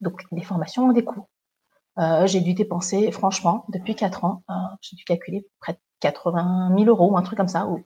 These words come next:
presque cent mille euros de, de formation, de coaching, de mentoring. Je, voilà, je prends des, des mentorings aussi. Je me fais coacher par des personnes qui ont marché sur cette voie. Donc, franchement, je, j'en ai des, pour des sommes colossales.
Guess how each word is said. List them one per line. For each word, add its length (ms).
presque 220
cent 120
mille 140
euros 180
de, 300
de 120
formation, 540
de 220
coaching, 520
de 120
mentoring. 520
Je, 60
voilà, 160
je 60
prends 140
des, 360
des 280
mentorings 400
aussi. 540
Je 60
me 100
fais 120
coacher 260
par 180
des 140
personnes 440
qui 100
ont 80
marché 260
sur 140
cette 160
voie. 180
Donc, 200
franchement, 380
je, 180
j'en 200
ai 120
des, 140
pour 120
des 80
sommes 200
colossales. 420